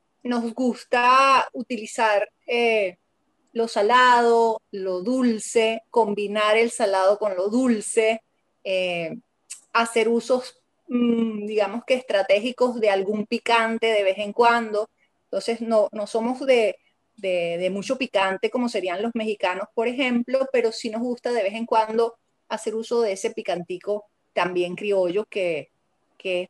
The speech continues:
parte de nuestra cocina tradicional venezolana. Entonces, yo diría que lo que caracteriza a, a la comida venezolana y la distingue de otros, de otros platos internacionales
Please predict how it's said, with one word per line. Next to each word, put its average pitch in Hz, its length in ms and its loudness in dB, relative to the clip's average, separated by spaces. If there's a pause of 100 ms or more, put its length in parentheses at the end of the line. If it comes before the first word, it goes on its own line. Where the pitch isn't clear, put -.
(100)
parte 202 340 0
de 226 120 2
nuestra 202 300 -6
cocina 185 760 -8
tradicional 170 600 -6
venezolana. 160 600 -6 (520)
Entonces, 233 340 -2
yo 240 100 2
diría 247 360 0
que 214 320 2 (120)
lo 202 120 -6
que 190 160 -8
caracteriza 185 840 -4
a, 202 440 -6
a 180 80 -12
la 180 100 -6
comida 180 360 -4
venezolana 208 760 -4 (880)
y 202 180 -8
la 175 140 0
distingue 247 800 4
de 185 160 0
otros, 190 640 -2
de 190 160 -8
otros 165 320 -10
platos 233 460 4
internacionales 202 1000 -2